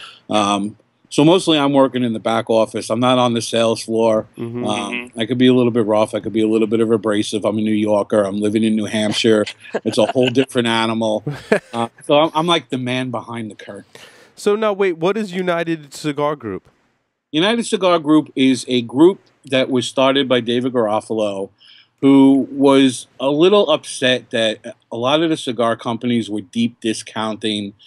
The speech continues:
Speaker 1: to some of the mail order companies. And it was putting brick and mortars on an uneven playing field. They, they were buying their cigars sometimes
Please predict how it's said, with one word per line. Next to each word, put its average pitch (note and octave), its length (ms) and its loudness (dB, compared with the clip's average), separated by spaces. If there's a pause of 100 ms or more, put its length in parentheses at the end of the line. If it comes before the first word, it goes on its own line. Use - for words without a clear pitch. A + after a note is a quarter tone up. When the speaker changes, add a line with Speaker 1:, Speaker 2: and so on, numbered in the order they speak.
(200)
Speaker 1:
to B2 120 -2
some A#2+ 260 0
of A#2 80 0
the A2 80 -2
mail G#2 280 0
order G2+ 240 -4
companies. G2+ 720 -12 (600)
And B2 220 0
it B2 120 0
was C3+ 160 4
putting F3 380 0
brick C3+ 260 0
and C3 160 0
mortars A#2+ 460 0
on G#2 160 -6
an G#2+ 180 -8
uneven A#2+ 640 0
playing A#2 440 -2
field. F#2+ 400 -10 (360)
They, B2+ 380 0
they C#3+ 160 2
were D3 140 2
buying D#3+ 500 2
their D3+ 140 2
cigars C3+ 520 0
sometimes C#3 720 -4